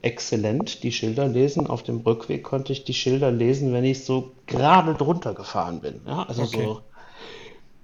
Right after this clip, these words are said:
Speaker 1: wenn ich hätte abbiegen müssen, <laughs> habe ich erkannt, dass es
Speaker 2: Ja.
Speaker 1: hier gewesen wäre.
Speaker 2: Ja, okay. Ah, da war's. Da war's
Speaker 1: Genau.
Speaker 2: grad. Ach, Mist.
Speaker 1: Oh Mist, hier hätten wir abgewusst, ne? Also,
Speaker 2: Ja.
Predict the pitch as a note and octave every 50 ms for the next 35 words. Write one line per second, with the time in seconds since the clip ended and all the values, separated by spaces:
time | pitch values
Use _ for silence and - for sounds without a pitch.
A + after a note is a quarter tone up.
0 | - - - - - A#2 A#2 B2+ C#3+ C#3 - E3 - - - - - - - G#3
1 | G3 F#3 G#3 G#3 G3+ G3 G#3+ G#3+ - - G#3+ A3 - - - - - - - -
2 | - - - - F3 B2+ - C#3+ D#3+ E3+ - - D#3 D3 - - D#3 D3+ E3+ G3+
3 | C#4 B3+ - - - - - - - - E3+ D#3 D#3 D#3 D#3 D#3 F3 F3+ D3+ C3
4 | A#2 G#2+ G#2 G2+ G#2 G#2+ A2+ G#2 G2+ G2+ G2+ G2 F#2 - B2+ - F3 D3+ B2 C3
5 | - - C#3 - - - F3+ F#3 - - - G#3 G#3 G3+ A3+ A#3 A3+ G3+ F#3 -
6 | - - F#3 - - - - A3 A3+ A3+ G#3+ - G#3 G3 G3 G3 E3+ C#3 - C3+
7 | C3 B2+ - - _ - - - - - - - G#3+ G#3+ F#3 F3 F#3+ F#3+ F3 F3
8 | F3 E3+ E3 E3+ D#3+ D#3+ - - F3 F#3 F3+ F3+ F3+ F3+ F3 D#3 D#3 C#3+ D3 C#3+
9 | - - B2+ A#2+ A2+ A2 - - - C3+ D3 - - D#3 D3+ C#3+ -